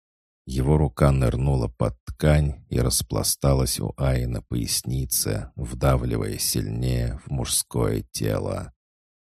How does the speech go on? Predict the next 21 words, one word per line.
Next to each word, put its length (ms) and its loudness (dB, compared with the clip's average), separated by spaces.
Виктор 520 2
развел 560 4
пальцы 420 0
в 60 -2
стороны, 720 4
чтобы 380 0
захватить 760 -2
как 220 -2
можно 380 0
больше 460 -2
пространства 840 0
на 140 -2
коже 380 -2
девочки. 840 -2
Его 360 4
властность, 1040 0
его 320 2
желание 720 2
обладать 720 0
ею 540 -2
покоряло. 920 -4